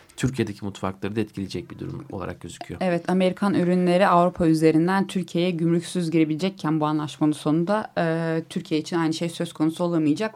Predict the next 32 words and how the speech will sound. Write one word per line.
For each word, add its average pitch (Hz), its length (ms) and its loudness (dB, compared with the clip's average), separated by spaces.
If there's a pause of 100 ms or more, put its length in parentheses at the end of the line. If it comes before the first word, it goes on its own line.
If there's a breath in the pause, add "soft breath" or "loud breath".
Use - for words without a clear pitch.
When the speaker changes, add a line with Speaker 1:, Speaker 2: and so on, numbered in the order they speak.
(120)
Speaker 2:
Aslında, 175 540 0 (460 loud breath)
e, 165 240 2
çok 196 220 -4 (200)
girilmesi, 175 800 0
yani 160 160 2
hiçbir 214 320 -2
taraflarca 175 600 6
imzalanması 160 680 4
makul 160 340 -2
bir 160 60 2
anlaşma 156 440 0
değilken 170 340 0 (100)
özellikle 165 360 -4
Türkiye 165 320 -2
Odalar 156 320 2
ve 151 140 -2
Borsalar 151 440 -2
Birliği 147 320 -2
gibi 143 260 -2 (440 loud breath)
kurumların, 170 680 4
e, 147 260 0
imzacısı 151 580 0
olmak 156 260 -2
için - 280 -6
çok, - 320 -8
e, 156 420 -4
istekli 160 480 -6
ve 151 80 -6
hevesli 151 540 -6 (120)
olduğu 143 420 -8
da 190 200 -4
söyleniyor. 147 520 -2